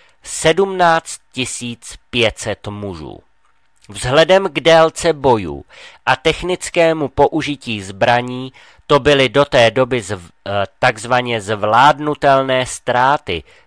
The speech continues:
při vší úctě k padlým. Ale Zelenského neúčinná a nesmyslná rozsáhlá ofenzíva si vyžádala jeden lidský život za druhým. Nebo,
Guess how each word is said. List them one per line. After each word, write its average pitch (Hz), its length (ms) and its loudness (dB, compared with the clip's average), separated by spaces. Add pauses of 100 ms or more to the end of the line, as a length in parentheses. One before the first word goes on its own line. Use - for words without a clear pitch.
(100)
při - 240 -4
vší - 340 -6
úctě 147 520 -6
k - 100 -14
padlým. 85 600 -2 (540)
Ale 151 280 6
Zelenského 143 880 2
neúčinná 135 1040 -4 (120)
a 120 100 0
nesmyslná 127 1300 -4
rozsáhlá 143 840 2
ofenzíva 123 760 -2 (360)
si - 200 -4
vyžádala 127 920 2
jeden 147 920 -4
lidský 127 640 -8
život 101 400 -4
za 92 200 -4
druhým. 80 640 -10 (320)
Nebo, 135 520 4